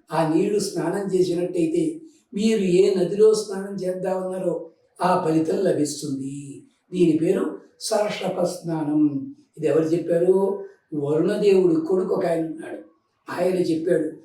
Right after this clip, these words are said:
పరశురాముడికి. ఇన్ని గ్రంథాలు ఉన్నాయి, చదువుతున్నామా? శృతి, స్మృతి, ఇతిహాస, పురాణములు. చిట్ట చివరిది ఆగమం. మీరంతా వెళ్ళి చర్చి గురించి చాలా గొప్పగా చెప్తారు,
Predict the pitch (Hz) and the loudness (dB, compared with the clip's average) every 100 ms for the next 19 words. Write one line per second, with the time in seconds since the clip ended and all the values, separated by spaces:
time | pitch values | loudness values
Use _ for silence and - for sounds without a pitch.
0 | _ - 156 151 147 143 139 - - - | _ -4 -2 -2 -4 -6 -8 -10 -12 -16
1 | _ _ _ 190 208 156 160 156 160 185 | _ _ _ -6 -6 -6 -6 -4 -2 -2
2 | 185 185 185 185 190 - _ - 156 151 | -2 -6 -10 -10 -12 -16 _ -8 -6 -4
3 | 151 165 156 165 180 294 - - _ _ | -2 0 0 -2 -4 -6 -10 -20 _ _
4 | - - 143 143 - - 415 - - - | -20 -12 -8 -6 -4 -4 -4 -10 -20 -18
5 | - 147 147 196 226 - - - _ - | -10 -8 -4 -2 0 -2 -6 -16 _ -8
6 | 147 151 127 - - 220 - - - _ | -6 -6 -8 -10 0 0 2 -4 -12 _
7 | 269 208 175 139 - - - _ _ _ | -2 0 0 -2 -8 -10 -12 _ _ _
8 | _ 175 - 175 175 170 170 175 180 185 | _ -10 -2 -2 2 2 2 4 4 2
9 | 180 - - _ 139 147 160 165 156 143 | -2 -8 -20 _ -10 -4 0 0 0 -2
10 | - - _ _ _ 175 170 160 165 220 | -8 -20 _ _ _ -2 0 2 2 2
11 | 214 190 185 165 170 175 - - _ - | 4 4 2 2 2 0 -6 -18 _ 0
12 | 233 233 - 254 208 202 - - 165 175 | 2 2 -2 -4 -2 0 -2 0 2 4
13 | 156 - - 175 175 - - - | 2 0 -4 -10 -10 -12 -14 -18